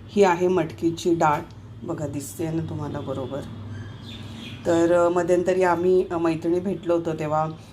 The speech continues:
विषय निघाला होता. तर मला माहितीच नव्हतं मटकीची डाळीची काही भाजी बिजी करतात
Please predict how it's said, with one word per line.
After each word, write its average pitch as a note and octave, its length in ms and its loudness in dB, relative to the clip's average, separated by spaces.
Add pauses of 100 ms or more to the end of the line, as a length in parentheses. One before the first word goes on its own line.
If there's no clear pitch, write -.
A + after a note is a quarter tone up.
(160)
विषय D#3+ 300 -2
निघाला D#3 400 0
होता. - 220 -4 (100)
तर F3 80 0
मला F3 280 6
माहितीच F#3 460 0
नव्हतं E3 260 0
मटकीची D#3 520 -4
डाळीची C#3+ 440 -2 (160)
काही D3 140 -2
भाजी D3 340 -4
बिजी C#3 240 -4
करतात C#3 360 0